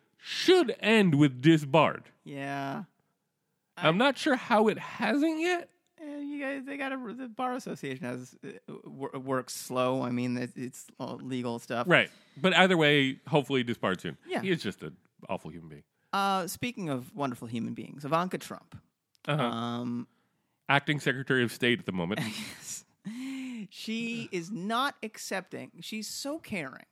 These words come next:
Speaker 1: Yeah.
Speaker 2: so giving that she's not accepting a salary despite having a position in the White House and an
Speaker 1: How does she
Speaker 2: official
Speaker 1: get
Speaker 2: position.
Speaker 1: by?
Speaker 2: Well, she is accepting a salary from the Trump Organization of one point five million dollars a year.
Speaker 1: Oh, that,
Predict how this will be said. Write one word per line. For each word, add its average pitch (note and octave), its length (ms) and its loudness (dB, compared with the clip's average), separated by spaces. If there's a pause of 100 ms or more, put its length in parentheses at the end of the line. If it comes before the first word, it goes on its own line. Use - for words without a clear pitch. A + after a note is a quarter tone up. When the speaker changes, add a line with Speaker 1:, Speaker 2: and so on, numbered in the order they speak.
(160)
Speaker 1:
Yeah. C3 160 2
Speaker 2:
so A#3 200 -4
giving C3+ 400 -10
that D3+ 140 -16
she's G#3+ 200 -14
not A3 360 -8
accepting A#3+ 640 -10
a D#3+ 60 -12
salary D#3+ 800 -8 (280)
despite G3 380 -6
having F3 260 -6
a E3+ 40 -10
position D3+ 540 -8 (500)
in D3+ 240 -6
the E3 80 -6
White G#3+ 240 -6
House - 360 -18 (140)
and B2+ 160 -8
an A#2+ 60 -8
Speaker 1:
How F3 80 0
does F3+ 100 2
she - 40 0
Speaker 2:
official G3 160 0
Speaker 1:
get G3 100 2
Speaker 2:
position. C4+ 200 -2
Speaker 1:
by? C3+ 140 -2 (640)
Speaker 2:
Well, B3+ 320 -4 (1200)
she - 220 -6
is A4+ 180 2
accepting G#3 420 2
a E3 40 0
salary F3 360 4
from D3+ 120 -4
the C#3 60 -2
Trump C4 280 2
Organization C#3+ 560 0
of C#3 60 -4
one D#3 160 0
point D3+ 180 0
five C#3+ 140 4
million C#3+ 220 0
dollars B2+ 240 2
a B2+ 80 -4
year. F3+ 280 2 (680)
Speaker 1:
Oh, F3+ 240 8
that, D#3+ 220 2